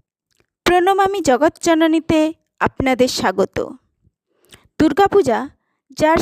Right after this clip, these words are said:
সাথে বাঙালি ওতপ্রোতভাবে জড়িত, এটা শুধু একটা পূজা নয়, এ হচ্ছে বাঙালির সর্বকালের আবেগ জড়িত। আর এই দুর্গাপূজা শুরুই হয়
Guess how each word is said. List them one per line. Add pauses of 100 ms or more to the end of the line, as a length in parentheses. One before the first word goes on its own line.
সাথে
বাঙালি (260)
ওতপ্রোতভাবে
জড়িত, (960)
এটা
শুধু (100)
একটা
পূজা
নয়, (420)
এ
হচ্ছে (500)
বাঙালির (100)
সর্বকালের (100)
আবেগ (120)
জড়িত। (760)
আর
এই
দুর্গাপূজা
শুরুই
হয়